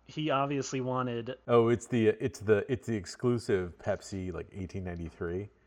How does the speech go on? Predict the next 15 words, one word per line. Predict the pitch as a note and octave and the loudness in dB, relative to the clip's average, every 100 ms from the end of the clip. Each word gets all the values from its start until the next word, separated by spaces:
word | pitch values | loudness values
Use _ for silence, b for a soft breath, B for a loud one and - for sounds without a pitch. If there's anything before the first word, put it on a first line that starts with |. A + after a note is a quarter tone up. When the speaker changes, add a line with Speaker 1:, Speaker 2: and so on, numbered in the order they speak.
| _ | _
Speaker 1:
Oh, | F3 F3+ F#3 | 8 12 12
yeah, | D3+ D3 | 12 8
yeah, | D3 C#3+ | 8 6
yeah, | C3 C3 B2 | 4 2 2
that's | B2 B2 A#2+ | 0 -2 -6
right. | A2 A2 - F2+ | -8 -8 -12 -6
Speaker 2:
Yeah. | E2+ D#2 | -4 0
Speaker 1:
He | |
wanted | D#3+ E3 D#3+ C#3+ | 6 6 6 6
that, | C#3 C#3 | 6 6
and | C3 | 2
I | C3 | -2
gave | B2+ B2+ A#2+ | 2 2 2
him, | B2 A#2 A#2+ | -2 -4 -6
um, | G#2+ A2 G#2+ A2 A2+ | -6 -6 -8 -10 -16